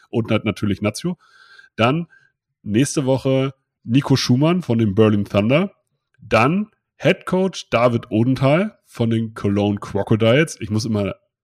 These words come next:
ich komme fast immer durcheinander mit Crocodiles und Centurions und so weiter. Ist krass. Auf jeden Fall dritte Woche im Juli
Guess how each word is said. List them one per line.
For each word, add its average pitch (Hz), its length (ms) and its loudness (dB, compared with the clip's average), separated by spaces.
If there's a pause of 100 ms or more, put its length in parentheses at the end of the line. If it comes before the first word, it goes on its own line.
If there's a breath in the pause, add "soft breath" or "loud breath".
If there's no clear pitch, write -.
(120)
ich - 140 -18
komme 107 220 -8
fast 110 180 -8
immer 107 140 -4
durcheinander 101 380 -4
mit 90 140 -6
Crocodiles 101 560 -4
und 98 100 -10
Centurions 110 760 -4
und 95 100 -12
so 95 140 -6
weiter. 95 300 -4 (560 soft breath)
Ist - 120 -20
krass. - 280 -4
Auf 95 120 -8
jeden 123 160 2
Fall 120 200 2
dritte 123 400 0
Woche 131 220 0
im 123 80 0
Juli 127 540 -2